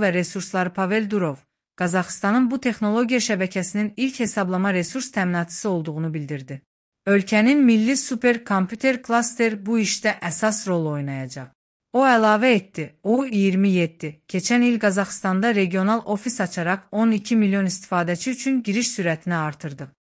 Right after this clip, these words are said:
İndi isə birgə işin yeni mərhələsi başlayır. A iyirmi yeddi, süni intellekt və gələcək perspektivlər Durov süni intellektin inkişafındakı çağırışlara da toxundu. O deyib,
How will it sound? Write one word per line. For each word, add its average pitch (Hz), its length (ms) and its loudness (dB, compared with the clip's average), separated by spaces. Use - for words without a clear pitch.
İndi 233 280 6
isə 294 240 2
birgə 233 320 2
işin 247 320 2
yeni 214 160 4
mərhələsi 185 640 2
başlayır. 147 560 -4
A 240 140 0
iyirmi 185 500 2
yeddi, 160 380 -4
süni 202 360 0
intellekt 190 560 0
və 180 160 0
gələcək 175 460 0
perspektivlər 180 760 -2
Durov 254 240 -2
süni 202 380 -2
intellektin 185 580 -2
inkişafındakı 190 760 0
çağırışlara 180 640 -2
da 226 140 -2
toxundu. 143 500 -6
O 240 200 4
deyib, 220 300 4